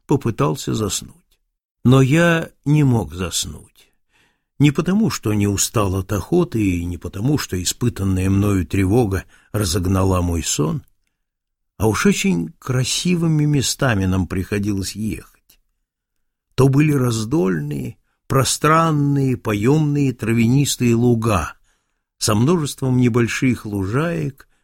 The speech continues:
озёрец, ручейков, заводей,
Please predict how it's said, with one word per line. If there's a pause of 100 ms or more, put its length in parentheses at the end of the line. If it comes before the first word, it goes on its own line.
озёрец,
ручейков,
заводей,